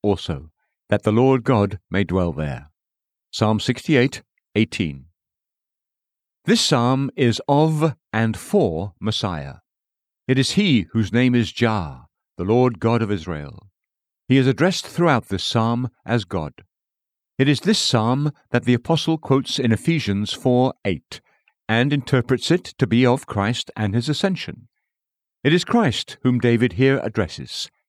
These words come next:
"You have ascended on high." One, the ascension. This is the last point of Messiah's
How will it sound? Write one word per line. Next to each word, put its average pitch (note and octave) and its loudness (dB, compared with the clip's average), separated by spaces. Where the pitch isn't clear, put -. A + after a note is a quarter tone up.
"You D3 2
have A2+ 0
ascended A#2 0
on G2+ -2
high." D#2+ -8
One, F2+ -2
the D3 2
ascension. - -2
This A3 4
is F#3 2
the C#3+ 2
last F3+ 0
point A2+ 2
of F#2+ -4
Messiah's B2+ 0